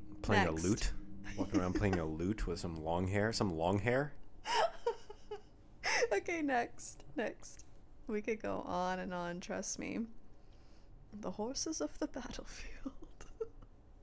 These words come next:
Speaker 2: Oh, my turn next?
Speaker 1: Yeah.
Speaker 2: Oh, crap. What Instagram account brings you the most amount of joy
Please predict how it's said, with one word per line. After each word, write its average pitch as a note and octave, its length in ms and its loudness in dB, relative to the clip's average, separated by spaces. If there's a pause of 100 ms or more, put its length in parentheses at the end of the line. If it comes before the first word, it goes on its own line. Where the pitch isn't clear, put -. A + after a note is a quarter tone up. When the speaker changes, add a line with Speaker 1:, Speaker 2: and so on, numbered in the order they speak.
(1400)
Speaker 2:
Oh, E4 120 12
my A#3 240 10
turn G4+ 260 4
next? A#4 480 0
Speaker 1:
Yeah. A3+ 140 10 (1700)
Speaker 2:
Oh, A#3+ 260 -2
crap. G#3 400 2 (1500)
What C#4 460 8
Instagram C#4 640 6
account G#3+ 400 4
brings G#3 280 2
you A3 120 2
the G#3+ 100 2
most F#3+ 440 2
amount F3+ 280 2
of F3+ 80 -2
joy E3 500 0